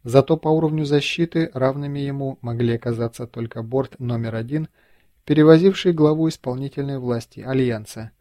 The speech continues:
или личная яхта Клинонского императора. В экипаж набирали только лучших пилотов В К С.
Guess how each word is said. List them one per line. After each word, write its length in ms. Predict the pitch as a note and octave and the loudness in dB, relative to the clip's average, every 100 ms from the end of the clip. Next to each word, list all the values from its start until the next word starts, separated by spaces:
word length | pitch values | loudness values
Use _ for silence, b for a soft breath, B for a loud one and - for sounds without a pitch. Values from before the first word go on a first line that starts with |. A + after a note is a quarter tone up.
| _ _ _ _ _ _ | _ _ _ _ _ _
или 220 | F#3 F#3+ | 0 4
личная 480 | E3+ E3 - D#3 D3+ | 4 2 -4 -4 -2
яхта 440 | B2+ C#3 - - | 0 -2 -4 -10
Клинонского 800 | C#3+ C3+ A#2 A2 A2 - A#2 A2 | -8 -4 -4 -4 -10 -12 -12 -10
императора. 640 | A2+ C3 A#2+ G#2 - G#2 G#2+ _ _ _ _ _ _ _ _ _ _ _ _ | -8 -6 -6 -6 -14 -20 -20 _ _ _ _ _ _ _ _ _ _ _ _
В 160 | - A#2 | -4 -2
экипаж 460 | A#2 A#2+ C3+ B2+ B2+ | 0 2 6 6 4
набирали 400 | A#2+ B2 A#2+ A#2 | 2 4 4 2
только 280 | A#2+ A2+ | -2 -2
лучших 400 | A#2+ A#2+ A#2+ A#2 | -2 -2 -2 -8
пилотов 460 | - A#2+ A2+ G#2+ A2+ | -8 -8 -8 -10 -14
В 160 | A#2 A#2 | -14 -8
К 80 | |
С. 360 | B2+ A2+ G2 - | -6 -6 -8 -20